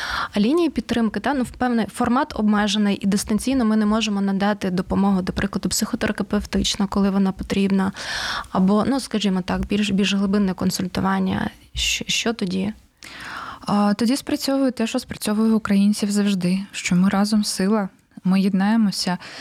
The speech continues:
Speaker 2: і ми себе усвідомлюємо як частину системи, системи підтримки. І якщо ми не можемо дати той вид підтримки, який потрібен, то ми спрямуємо, спрям-,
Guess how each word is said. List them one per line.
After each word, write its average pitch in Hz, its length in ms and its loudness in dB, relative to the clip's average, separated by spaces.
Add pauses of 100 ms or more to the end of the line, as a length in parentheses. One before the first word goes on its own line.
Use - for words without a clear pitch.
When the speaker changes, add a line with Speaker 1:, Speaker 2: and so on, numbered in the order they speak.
(180)
Speaker 2:
і 180 400 2
ми 185 220 4
себе 190 460 0
усвідомлюємо 190 760 2
як 175 240 0
частину 180 460 0
системи, 185 640 0
системи 175 460 0
підтримки. 175 640 0 (280)
І 185 120 0
якщо 190 300 0
ми 202 140 6
не 196 120 4
можемо 185 400 2
дати 170 300 0
той 175 320 -2
вид 165 260 -2 (160)
підтримки, - 480 -2
який - 180 -6
потрібен, 214 480 0
то 220 140 0
ми 208 140 4
спрямуємо, 196 640 2
спрям-, 190 380 -2